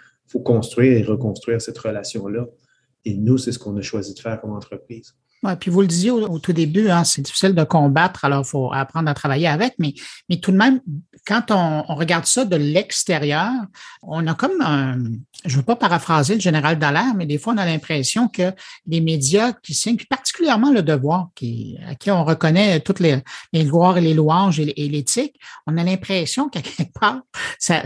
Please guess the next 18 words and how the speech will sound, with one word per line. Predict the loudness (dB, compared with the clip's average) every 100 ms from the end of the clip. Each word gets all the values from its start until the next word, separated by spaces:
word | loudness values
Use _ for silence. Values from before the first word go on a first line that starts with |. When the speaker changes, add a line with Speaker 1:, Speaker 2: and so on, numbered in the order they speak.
| 0
Speaker 2:
il | 2 2
serre | 4 4 4
la | 4
main | 4 4
du | 4 2
diable, | 2 2 2 0 -4
parce | -6 -4
que | 0
la | 0 0 -2
Speaker 1:
Ouais. |
Speaker 2:
semaine | -2 -2 -2
auparavant, | -2 -2 -2 0 0 0
ou |
il | -2
y |
a |
deux | -2 -2 -2
semaines, | -2 -4 -4 -4